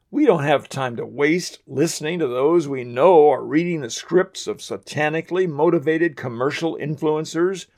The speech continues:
the mainstream news media. Isn't it refreshing to see that God has raised up truth tellers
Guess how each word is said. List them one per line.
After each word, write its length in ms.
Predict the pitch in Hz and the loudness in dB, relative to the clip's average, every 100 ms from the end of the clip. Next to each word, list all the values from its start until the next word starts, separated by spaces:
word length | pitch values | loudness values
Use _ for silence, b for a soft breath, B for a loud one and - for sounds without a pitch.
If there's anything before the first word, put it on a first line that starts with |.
| _ _ - | _ _ -14
the 80 | |
mainstream 800 | 117 135 170 175 - 156 160 151 | -6 0 0 0 -2 -4 -2 -4
news 320 | 139 151 165 151 | 0 0 0 -2
media. 520 | 175 185 202 226 208 _ _ _ _ _ _ _ - | -2 4 4 2 -6 _ _ _ _ _ _ _ 0
Isn't 220 | 208 294 | 0 0
it 100 | 214 | 2
refreshing 800 | 156 135 - 123 - 202 240 339 | 2 2 2 0 0 0 -2 -2
to 100 | 180 | -4
see 280 | - 180 196 | -2 0 2
that 240 | 160 110 | -2 -2
God 280 | 180 247 254 | -2 0 0
has 160 | 143 | -2
raised 360 | 131 160 151 117 | 4 4 4 2
up 180 | 143 - | 0 -2
truth 380 | - 294 285 - | -4 0 0 -2
tellers 600 | 123 104 101 123 156 | -4 -2 0 -2 -2